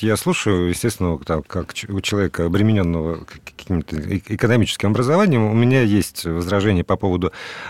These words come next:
э, там, роли женщины в обществе. Я бы хотел всё-таки вернуть, э, в церковь, э, в, в то, в, как понимает, э, христианство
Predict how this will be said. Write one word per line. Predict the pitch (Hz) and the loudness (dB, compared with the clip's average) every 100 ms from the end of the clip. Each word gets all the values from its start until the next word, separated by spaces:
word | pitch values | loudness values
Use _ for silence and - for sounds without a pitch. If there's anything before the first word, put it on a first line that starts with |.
| - | -4
э, | 82 82 82 80 | 0 2 0 0
там, | 85 92 | 0 2
роли | 110 92 | 2 2
женщины | 98 92 - 82 82 | 2 0 0 -2 -2
в | 69 82 | -4 -2
обществе. | 110 - - - - 202 226 - - - - - - | -2 -2 -4 -4 0 2 0 -4 -18 -16 -14 -14 -4
Я | 95 151 | 2 4
бы | 180 | 4
хотел | - 147 147 | 2 0 0
всё-таки | 120 120 - | -2 -4 -2
вернуть, | 98 107 110 135 127 - | 2 4 4 4 2 -2
э, | |
в | 98 92 90 76 69 - - - | 0 0 0 -4 -10 -18 -18 -12
церковь, | - 120 - - - - - _ - | -2 0 0 -6 -12 -16 -18 _ -12
э, | 71 65 58 - - | -8 -8 -12 -18 -18
в, | - - - 62 - | -16 -14 -12 -12 -14
в | - | -6
то, | 101 101 | -2 -2
в, | 82 - _ | -2 -12 _
как | 104 101 | -2 0
понимает, | 104 98 95 95 92 - - - | 2 2 4 2 0 -4 -14 -8
э, | 85 82 | -6 -6
христианство | - 87 - 104 87 - - 73 | -6 -6 0 0 2 -2 -6 -8